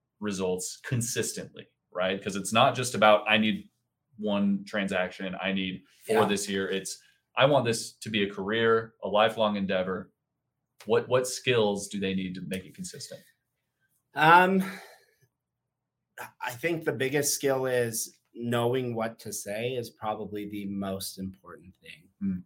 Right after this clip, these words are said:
Speaker 2: Knowing what to say in, in different situations. So knowing objection handlers, um, knowing your scripts, whether we like it or not, we're all scripted.
Speaker 1: Hmm.
Speaker 2: I remember working here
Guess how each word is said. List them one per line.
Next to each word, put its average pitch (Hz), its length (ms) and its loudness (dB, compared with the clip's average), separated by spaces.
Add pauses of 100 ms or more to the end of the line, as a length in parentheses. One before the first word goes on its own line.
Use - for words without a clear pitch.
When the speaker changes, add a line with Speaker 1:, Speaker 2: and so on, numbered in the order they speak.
(320)
Speaker 2:
Knowing 135 280 10
what 143 160 8
to 131 100 2
say 127 340 10
in, 120 240 6
in 117 180 2
different 117 340 0
situations. 98 680 -6
So 110 60 -8
knowing 107 280 -8
objection 107 520 -6
handlers, 92 720 -10 (540)
um, 101 500 0
knowing 127 340 6
your 123 120 2
scripts, 120 380 -2
whether 143 240 6
we 139 120 6
like 120 360 -2
it 131 80 2
or 110 120 0
not, 113 380 -4 (1000)
we're 117 240 2
all 107 120 2
scripted. 95 600 -8 (280)
Speaker 1:
Hmm. 95 180 -4 (320)
Speaker 2:
I 117 80 0
remember 120 360 2
working 117 400 -2
here 120 500 0